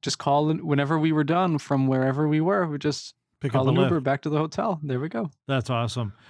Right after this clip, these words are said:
Speaker 2: Uh, what is, uh, besides, uh, SuperSense and, uh, Super lidar,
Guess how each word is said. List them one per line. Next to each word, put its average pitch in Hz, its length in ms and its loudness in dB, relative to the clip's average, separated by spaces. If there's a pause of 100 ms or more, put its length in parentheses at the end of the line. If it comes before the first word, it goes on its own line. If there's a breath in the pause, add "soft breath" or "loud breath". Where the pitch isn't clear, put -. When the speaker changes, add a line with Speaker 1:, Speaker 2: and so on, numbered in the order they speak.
(240 loud breath)
Speaker 2:
Uh, 175 360 4
what 190 340 0
is, 233 360 -2
uh, 156 280 4
besides, 156 800 -2
uh, 127 240 -2
SuperSense 156 920 -2
and, 120 960 -2
uh, 110 200 -2
Super 131 320 -4
lidar, 113 420 -2